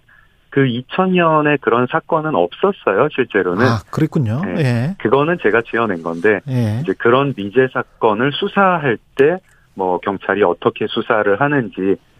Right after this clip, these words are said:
Speaker 1: 형사분들이 어떤 활동을 하시는지 이런 거는 이제 제가 현실에 기반해서 꼼꼼히 좀 취재를 해서
Speaker 2: 음.
Speaker 1: 그건 좀 리얼하게 담아봤습니다.
Speaker 2: 이, 이게 지금 강력반 형사들의 이야기와 그리고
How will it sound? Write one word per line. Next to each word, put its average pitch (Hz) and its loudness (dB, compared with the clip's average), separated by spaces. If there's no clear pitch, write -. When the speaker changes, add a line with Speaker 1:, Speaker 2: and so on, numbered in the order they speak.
Speaker 1:
형사분들이 110 0
어떤 110 2
활동을 123 0
하시는지 95 -2
이런 147 2
거는 151 2
이제 95 -4
제가 90 2
현실에 127 0
기반해서 92 -2
꼼꼼히 113 -2
좀 85 -6
취재를 101 0
해서 135 0
Speaker 2:
음. 160 2
Speaker 1:
그건 110 0
좀 101 0
리얼하게 92 2
담아봤습니다. 78 -8
Speaker 2:
이, 160 -6
이게 185 2
지금 208 2
강력반 202 2
형사들의 220 4
이야기와 139 2
그리고 196 4